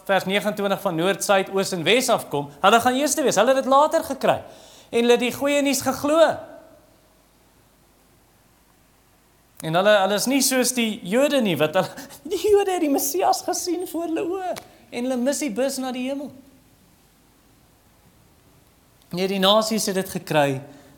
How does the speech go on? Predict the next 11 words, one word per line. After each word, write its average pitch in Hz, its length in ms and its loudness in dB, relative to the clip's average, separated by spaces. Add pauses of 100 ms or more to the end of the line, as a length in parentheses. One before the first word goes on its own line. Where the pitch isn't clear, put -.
en 147 100 -4
baie 180 280 6
van 208 120 -2
hulle 185 120 0
het - 100 -12
geglo, 175 300 -2
en 160 80 0
hulle 139 140 -4
kom 185 220 -4
tot 160 160 -10
bekering. 117 460 -6